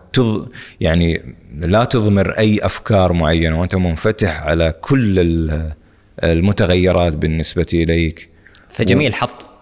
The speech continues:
Speaker 2: مثال الصحراء ك-، ك-، كميثولوجيا.
Speaker 1: بالضبط.
Speaker 2: لأنها متفتحة.
Speaker 1: منفتحة.
Speaker 2: و-،
Speaker 1: و-،
Speaker 2: وتتعلق
Speaker 1: ومو
Speaker 2: بالعالم
Speaker 1: بس هي،
Speaker 2: العربي.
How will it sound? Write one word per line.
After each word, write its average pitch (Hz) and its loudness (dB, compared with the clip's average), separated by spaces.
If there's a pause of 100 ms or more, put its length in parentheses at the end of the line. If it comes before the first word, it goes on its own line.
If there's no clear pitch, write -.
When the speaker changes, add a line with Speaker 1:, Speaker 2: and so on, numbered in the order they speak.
(120)
Speaker 2:
مثال 110 0
الصحراء - -4 (420)
ك-، 98 0
ك-، 95 -2 (600)
كميثولوجيا. 107 0 (180)
Speaker 1:
بالضبط. 98 -4
Speaker 2:
لأنها 104 2
متفتحة. 107 -4
Speaker 1:
منفتحة. 87 -6 (180)
Speaker 2:
و-، - -6
Speaker 1:
و-، 87 0
Speaker 2:
وتتعلق 113 4
Speaker 1:
ومو 123 4
Speaker 2:
بالعالم - 2
Speaker 1:
بس 120 2
هي، - 4
Speaker 2:
العربي. 90 0